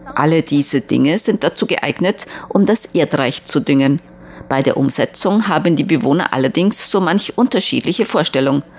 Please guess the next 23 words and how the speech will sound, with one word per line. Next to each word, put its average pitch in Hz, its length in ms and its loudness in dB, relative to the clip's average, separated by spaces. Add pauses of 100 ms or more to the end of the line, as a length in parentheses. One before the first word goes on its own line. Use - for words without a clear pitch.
(180)
Sie - 140 -4
sind 139 240 -2
zum 123 100 -4
Beispiel 120 380 -4
der 127 100 0
Meinung, 131 320 2 (240)
dass - 220 -2
man 143 180 2
unbedingt 156 720 0
Düngemittel 175 640 2
aus - 160 -4
dem 139 160 2
Laden 139 400 0
verwenden 131 420 0
muss. - 360 -2 (280)
Aber 147 460 0
wir 147 280 2
wollen 202 300 2
ihnen 208 260 0
zeigen, 180 640 0
dass 147 240 -2
man 156 140 0
stattdessen - 720 -2